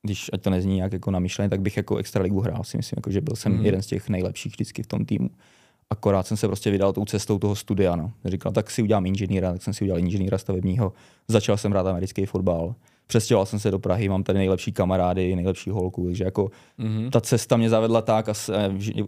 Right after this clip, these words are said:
Speaker 1: nevyměnil bych
Speaker 2: Takže
Speaker 1: to
Speaker 2: nedá
Speaker 1: nikdy.
Speaker 2: se říct, že bys toho litoval.
Speaker 1: Ne, ne, nelituju ničeho.
Speaker 2: Tohle to, to se docela vždycky jako rád ptám lidí, jestli, jestli je něco, co by v životě buď změnili, nebo jestli něčeho jako litujou. A zatím se nikdo nikdy neřekl, že jako něčeho lituje.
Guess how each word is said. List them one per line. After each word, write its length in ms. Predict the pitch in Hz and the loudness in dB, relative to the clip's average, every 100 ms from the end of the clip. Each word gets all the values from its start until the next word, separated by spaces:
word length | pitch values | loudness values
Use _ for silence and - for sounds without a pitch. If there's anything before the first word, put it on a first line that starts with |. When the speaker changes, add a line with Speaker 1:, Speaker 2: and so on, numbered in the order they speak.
| 113 | 2
Speaker 1:
nevyměnil 460 | 104 101 92 90 | 4 4 2 2
bych 80 | 90 | 0
Speaker 2:
Takže 80 | 190 | 2
Speaker 1:
to 40 | |
Speaker 2:
nedá 200 | 240 226 | 2 4
Speaker 1:
nikdy. 120 | 98 92 | 4 4
Speaker 2:
se 40 | |
říct, 100 | 131 | 0
že 60 | 123 | 0
bys 160 | 113 - | -4 -4
toho 180 | 110 110 | -4 -4
litoval. 320 | 104 101 101 | -4 -2 2
Speaker 1:
Ne, 180 | 98 110 - - | 2 -2 -12 -8
ne, 180 | - 113 | -6 -2
nelituju 300 | 87 92 95 | -2 0 0
ničeho. 160 | 95 - | -2 0
Speaker 2:
Tohle 160 | 139 | 0
to, 120 | 160 196 | 2 0
to 140 | 170 | -2
se 140 | 160 | -2
docela 240 | 170 160 165 | -2 -2 -2
vždycky 240 | 165 - | -2 -2
jako 180 | 156 151 147 - | -2 -2 -4 -4
rád 360 | 135 123 120 - | -2 0 -2 -4
ptám 260 | 123 127 | -4 0
lidí, 320 | 127 107 107 | 0 0 0
jestli, 440 | 113 107 - 117 113 | 0 -2 -2 -2 0
jestli 300 | 110 - 120 | -4 -4 -2
je 80 | 120 | 0
něco, 240 | 107 113 | 0 -2
co 100 | 110 | -2
by 80 | 117 | 0
v 60 | |
životě 300 | 110 110 110 | 2 2 0
buď 180 | 110 120 | -2 -2
změnili, 400 | 117 113 107 110 | 2 2 2 2
nebo 180 | 120 113 | 0 0
jestli 200 | 110 - | -2 -2
něčeho 280 | 113 - 117 | -2 -2 -2
jako 200 | 117 113 | -2 0
litujou. 460 | 120 110 131 101 65 - | -2 0 0 0 -4 -8
A 400 | 92 90 90 95 _ _ _ _ _ | -6 -4 -4 -8 _ _ _ _ _
zatím 240 | 101 - | -8 -4
se 140 | 98 143 | -2 0
nikdo 300 | 139 127 139 | 0 0 2
nikdy 300 | 147 143 151 | 2 0 0
neřekl, 400 | 147 143 143 143 | 0 0 0 0
že 100 | 147 | 0
jako 440 | 143 - 165 160 165 | -2 -2 -4 -4 -2
něčeho 360 | 147 - 165 | -4 -2 0
lituje. 340 | 151 147 160 | 0 -2 -6